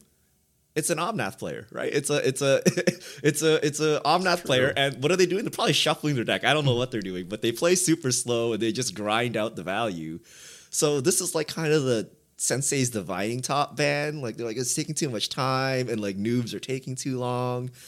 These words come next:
Speaker 1: The optics of having these huge decks worth, like, two thousand dollars,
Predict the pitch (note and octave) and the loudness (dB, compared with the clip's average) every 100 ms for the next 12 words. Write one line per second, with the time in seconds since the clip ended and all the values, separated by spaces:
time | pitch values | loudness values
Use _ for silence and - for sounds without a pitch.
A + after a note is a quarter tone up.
0 | - - - _ - A2 A2+ A2+ G#2 - | -20 -20 -20 _ -2 0 2 0 0 -2
1 | D#3+ - - - A#2 C#3 A2+ A2+ A#2+ A#2+ | -4 -2 -4 -2 -4 -2 -2 0 -2 -4
2 | A#2 G2 - A2+ A#2+ A2 - G2+ G#2+ - | -4 -6 -6 -2 -2 -2 -4 -4 -4 -6
3 | G2+ B2 G2+ - A2 G#2+ F#2+ F#2+ F2+ D2 | -6 -6 -6 -6 -6 -4 -4 -4 -8 -8
4 | F2 A2+ F3+ | -8 -6 -6